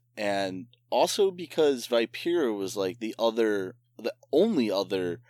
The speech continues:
character that really was, like, in the heat of that battle, and there had been a lot of friction and headbutting between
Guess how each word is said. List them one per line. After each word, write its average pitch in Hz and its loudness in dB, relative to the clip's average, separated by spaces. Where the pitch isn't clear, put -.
character 104 2
that 92 2
really 113 2
was, 101 -4
like, 92 -4
in 104 -4
the 95 -6
heat 104 -8
of 98 -2
that 92 -2
battle, 101 0
and 104 -2
there 113 4
had 113 -2
been 113 2
a - -6
lot 135 12
of - 0
friction - 0
and 110 0
headbutting 120 2
between 135 0